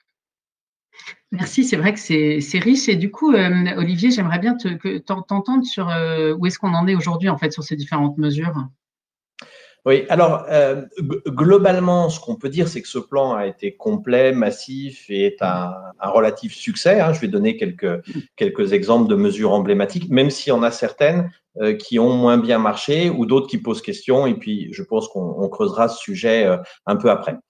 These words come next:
Speaker 2: Alors, si on prend quelques mesures emblématiques, hein, l'apprentissage, quatre cent quatre-vingt-cinq mille contrats d'apprentissage signés en deux mille vingt,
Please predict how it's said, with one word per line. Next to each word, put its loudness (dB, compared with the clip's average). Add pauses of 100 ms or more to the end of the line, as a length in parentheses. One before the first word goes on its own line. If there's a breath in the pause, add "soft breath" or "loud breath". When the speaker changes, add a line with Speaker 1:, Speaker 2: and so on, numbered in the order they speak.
(220 loud breath)
Speaker 2:
Alors, 0
si 0
on 4
prend 4
quelques 2
mesures 4
emblématiques, 2
hein, 0
l'apprentissage, 0 (300 soft breath)
quatre -2
cent -2
quatre-vingt-cinq -2
mille -4
contrats -2
d'apprentissage -2
signés -2
en 2
deux 0
mille 2
vingt, 2